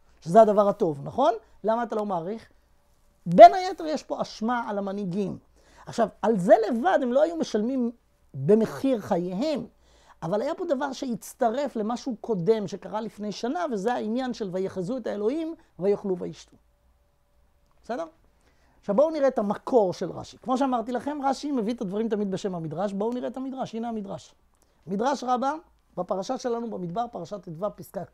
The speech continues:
כ"ד, כתוב כך: "אספה לי שבעים איש, וכי לא היה להם זקנים קודם לכן, ואכתיב בהר סיני,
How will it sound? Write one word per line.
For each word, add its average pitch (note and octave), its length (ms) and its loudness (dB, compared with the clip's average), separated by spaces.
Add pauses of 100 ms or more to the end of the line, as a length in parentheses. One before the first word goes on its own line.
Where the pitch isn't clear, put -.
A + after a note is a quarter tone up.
כ"ד, D3 260 -10 (460)
כתוב G3+ 360 -14
כך: - 240 -18 (920)
"אספה E4+ 340 2
לי B3 120 0
שבעים A3+ 340 -6
איש, C4+ 420 -6
וכי A3 240 -6
לא C4 120 0
היה B3 120 2
להם A#3+ 200 -4
זקנים G#3+ 340 -6
קודם C4+ 280 -4
לכן, A#3+ 340 -6
ואכתיב G3+ 380 -4
בהר A3 200 -4
סיני, A3 560 -4